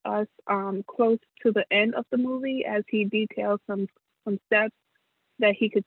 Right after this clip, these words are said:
take, um, that we could take as small successors, um,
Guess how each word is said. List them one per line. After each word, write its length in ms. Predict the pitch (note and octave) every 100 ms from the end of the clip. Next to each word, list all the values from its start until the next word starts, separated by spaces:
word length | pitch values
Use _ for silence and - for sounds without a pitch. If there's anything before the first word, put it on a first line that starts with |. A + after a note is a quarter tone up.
| -
take, 320 | G#3 G3+ - -
um, 480 | G#3 G3+ G3+ G3+ -
that 180 | G#3 G3+
we 120 | B3
could 160 | A#3+ A3+
take 200 | G#3+ G3+
as 160 | G3 F#3+ -
small 320 | G3+ G3+ G#3 -
successors, 680 | G3+ - G3 G3+ - G3+ G3+ - _ _ _ _
um, 460 | G3+ F#3+ G3 G3